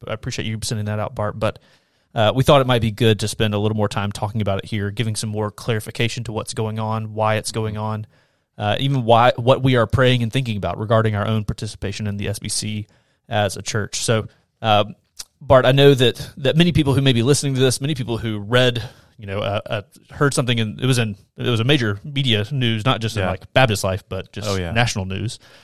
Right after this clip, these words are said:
Speaker 1: Uh, maybe you read the Russ Moore article that was in Christianity Today. But for a lot of people, you're, they're hearing about this for the first time now. So could, but this is not the first time this has come up. So
Speaker 2: Not at all.
Speaker 1: could, could you just give a brief history or timeline of what's led up to the report that was just released?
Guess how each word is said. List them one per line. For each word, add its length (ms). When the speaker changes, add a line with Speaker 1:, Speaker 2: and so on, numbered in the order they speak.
Speaker 1:
Uh, 220
maybe 180
you 60
read 160
the 80
Russ 180
Moore 180
article 420
that 80
was 120
in 140
Christianity 400
Today. 440
But 120
for 140
a 40
lot 120
of 80
people, 260
you're, 420
they're 160
hearing 240
about 160
this 100
for 100
the 80
first 380
time 540
now. 380
So 260
could, 380
but 100
this 140
is 100
not 260
the 140
first 220
time 140
this 100
has 160
come 240
up. 240
So 200
Speaker 2:
Not 80
at 60
all. 200
Speaker 1:
could, 320
could 180
you 140
just 180
give 380
a 80
brief 340
history 380
or 100
timeline 720
of 100
what's 300
led 320
up 260
to 300
the 80
report 400
that 100
was 100
just 200
released? 400